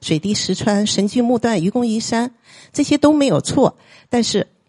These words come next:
方向正确是前提，方法正确，勤奋才有意义。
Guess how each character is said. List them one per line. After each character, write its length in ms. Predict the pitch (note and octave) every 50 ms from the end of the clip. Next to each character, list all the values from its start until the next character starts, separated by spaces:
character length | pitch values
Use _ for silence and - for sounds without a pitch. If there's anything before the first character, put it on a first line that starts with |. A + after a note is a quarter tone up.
| _ _ -
方 260 | - - C4+ C#4 C#4+
向 220 | - D#4 B3+ B3
正 200 | - E4 D4+ C4
确 300 | G#3 - - G#3+ D#3+ - - -
是 160 | - - G3
前 260 | - - F3+ D#3+ E3
提， 300 | F3+ - - C#3+ C#3 - - _ _
方 260 | - - - A#3 C4 C#4+
法 200 | - - - C3+
正 180 | - F#3+ E3
确， 240 | D#3 - - D#3+ - - _ _ _ _ _
勤 220 | - - - D#3+ E3
奋 200 | - - F3+ - _ _
才 180 | - - E3+ E3
有 100 | E3 D3+
意 80 | C#3+
义。 380 | D#3+ G3 G3 F3 D#3 D3 D3